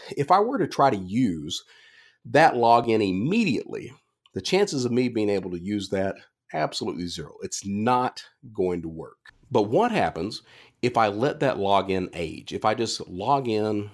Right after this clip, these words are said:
log out, log in, log out over the space of a month, month and a half, I don't do anything. I just log in. The chances at some point,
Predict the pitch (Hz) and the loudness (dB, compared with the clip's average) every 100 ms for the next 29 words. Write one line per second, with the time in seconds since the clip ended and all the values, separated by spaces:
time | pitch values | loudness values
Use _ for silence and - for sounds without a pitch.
0 | _ - 87 90 87 80 64 - - 98 | _ -8 2 2 2 -2 -8 -14 -8 -2
1 | 120 117 104 98 90 90 82 82 - 156 | -2 -2 -2 -2 -2 -2 -4 -8 -6 -4
2 | 175 160 120 - 120 120 101 90 90 101 | -2 -2 -4 -2 -2 -2 -4 -4 0 0
3 | 80 - 98 117 123 117 110 87 - - | -2 -4 -2 0 0 -2 -2 -4 -8 -20
4 | - 143 165 156 135 123 131 185 160 101 | -4 -2 -2 -2 0 0 0 -2 -2 -4
5 | 101 117 120 107 104 113 107 110 - _ | -6 -6 -8 -6 -2 -2 -2 -4 -6 _
6 | _ - - - - - 131 - 208 226 | _ -20 -20 -20 -8 -2 0 2 2 2
7 | 226 135 - - - 175 196 - 95 92 | 0 0 0 0 2 2 0 2 2 0
8 | - | -6